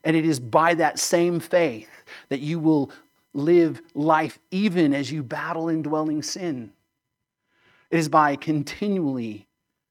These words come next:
doing what we did in the beginning. Remember when, when Jesus said, "Repent and believe the gospel," the Greek literally means be repenting and believing.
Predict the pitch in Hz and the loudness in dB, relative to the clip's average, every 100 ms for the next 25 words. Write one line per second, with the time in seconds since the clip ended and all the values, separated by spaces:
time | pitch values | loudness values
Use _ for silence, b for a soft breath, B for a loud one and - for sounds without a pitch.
0 | _ 117 165 165 151 147 139 131 147 147 | _ -2 0 2 0 -2 -4 -4 -2 -2
1 | 131 139 147 120 131 151 135 - B B | -4 -2 -2 -2 -4 -2 -4 -6 B B
2 | 151 135 113 B B 147 127 156 156 139 | -2 -2 -4 B B -2 -2 -2 -4 -4
3 | 160 127 123 - - 165 165 - 143 143 | -2 -2 -4 -8 -4 -2 -2 -4 -4 -4
4 | 143 151 123 123 151 - - 131 113 B | -4 -6 -6 -4 -2 -2 -6 -8 -8 B
5 | B - 135 120 143 175 - 160 151 175 | B -8 -6 -4 -2 -2 -4 -4 0 0
6 | 170 143 127 123 117 110 160 139 143 - | 0 0 -2 -4 -6 -6 -6 -4 -6 -6
7 | - 190 180 151 139 143 151 143 139 175 | -6 -4 -2 -2 -2 -2 -2 0 -2 -2
8 | 165 127 104 | -4 -6 -8